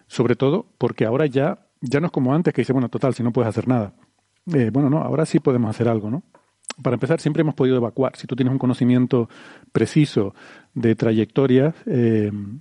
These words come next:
de, de objetos, de impactadores, eh, puedes tener una idea de, dónde se va a producir el impacto, cuánto de grave va a ser y si es necesario evacuar población de ahí, puede salvar potencialmente miles o incluso millones de vidas, ¿no?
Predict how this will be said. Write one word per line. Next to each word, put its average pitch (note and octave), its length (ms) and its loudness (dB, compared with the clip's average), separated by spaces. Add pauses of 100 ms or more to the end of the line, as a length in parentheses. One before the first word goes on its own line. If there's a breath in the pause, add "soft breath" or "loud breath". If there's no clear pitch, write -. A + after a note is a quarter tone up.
(120)
de, A2 380 -4 (400)
de A2 140 -6
objetos, A2+ 520 -4 (180)
de A#2+ 160 -4
impactadores, B2 720 -2 (800 loud breath)
eh, A2+ 500 4 (100)
puedes G#2+ 320 0
tener A2+ 200 -2
una A2 140 -2
idea A2+ 280 4
de, A#2+ 300 2 (220)
dónde G#2 260 -8
se A2+ 80 -2
va G#2+ 60 0
a - 40 -12
producir A2+ 240 -4
el G#2+ 80 0
impacto, A#2 380 -2
cuánto A2 240 -2
de G#2+ 60 0
grave A2 220 2
va A2+ 100 2
a A2 40 -2
ser C3+ 360 0
y A#2+ 160 -4
si - 180 0
es G#2 60 2
necesario G#2+ 460 0
evacuar A2 420 0
población A2 400 0
de A2 80 0
ahí, B2+ 160 2
puede G#2+ 200 -2
salvar G#2+ 360 0 (320 loud breath)
potencialmente G#2+ 640 0
miles C3 280 4
o B2 60 -2
incluso A2+ 260 -4
millones G#2 340 0
de G#2+ 60 0
vidas, G#2+ 340 2
¿no? B2+ 140 -4